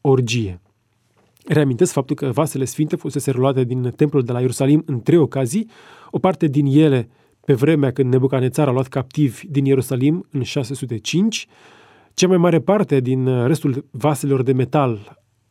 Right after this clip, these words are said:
când regele Ioachin a fost dus în captivitate în cinci sute nouăzeci și șapte și restul obiectelor de metal, cea mai mare parte de aramă, atunci când templul a fost distrus în cinci sute optzeci și șase.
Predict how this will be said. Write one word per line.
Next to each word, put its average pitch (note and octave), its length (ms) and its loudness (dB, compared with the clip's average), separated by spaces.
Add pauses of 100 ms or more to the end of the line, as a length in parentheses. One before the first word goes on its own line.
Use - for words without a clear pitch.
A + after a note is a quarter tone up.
(560)
când C3+ 220 0
regele C#3 300 2
Ioachin C3 440 0
a A2+ 40 -2
fost A#2+ 180 -2
dus A#2+ 140 -4
în B2+ 100 -6
captivitate B2+ 600 -6
în F3 60 -4
cinci B2+ 160 -12
sute A#2 160 -10
nouăzeci B2 360 -4
și - 100 -16
șapte A3 440 -2 (400)
și F3+ 340 -2
restul G3+ 380 2
obiectelor D#3 440 2
de B2+ 80 2
metal, E3 440 0 (200)
cea - 140 -6
mai D#3+ 100 2
mare D3 200 0
parte D3 600 0
de C#3 300 2
aramă, C#3+ 640 0 (280)
atunci F#3+ 220 -2
când C3+ 180 0
templul D#3+ 260 -2
a A2+ 40 -4
fost D3 200 -2
distrus C#3 480 -4 (240)
în C#3+ 140 -2
cinci F3+ 220 -2
sute C#3+ 300 0 (280)
optzeci C3+ 680 0
și - 180 -12
șase. - 440 -10